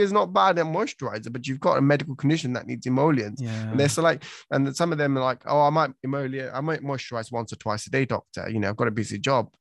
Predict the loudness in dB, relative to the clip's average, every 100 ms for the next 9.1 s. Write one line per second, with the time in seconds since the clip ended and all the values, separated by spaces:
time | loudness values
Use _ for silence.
0 | _ _ -6 -2 0 0 2 0 -2 _
1 | -2 2 2 0 -2 -2 -2 -6 -4 0
2 | 0 0 -2 -2 -4 -6 -6 -4 -4 -4
3 | -6 -4 0 0 2 0 0 0 0 0
4 | 0 -2 -4 -8 -10 -6 -6 -2 -2 -2
5 | -2 -2 -2 -6 -20 -10 0 2 4 0
6 | 0 -4 -2 -4 -6 -8 -8 -6 -4 -4
7 | -2 -2 -2 -6 -14 -20 -14 -2 0 2
8 | 0 2 4 4 4 2 2 2 0 0